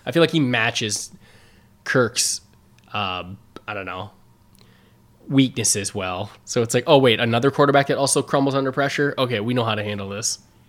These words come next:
Run a bootleg. Run him away from pressure.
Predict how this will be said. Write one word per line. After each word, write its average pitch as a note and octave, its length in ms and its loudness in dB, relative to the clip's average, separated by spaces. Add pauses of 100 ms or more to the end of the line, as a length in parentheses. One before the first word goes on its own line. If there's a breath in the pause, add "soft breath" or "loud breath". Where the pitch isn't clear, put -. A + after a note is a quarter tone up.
(360 loud breath)
Run C#3 240 6
a D3+ 40 10
bootleg. C3 640 4
Run C#3+ 180 4
him D#3 80 6
away C3+ 180 4
from A#2 160 -6
pressure. G#2 420 -6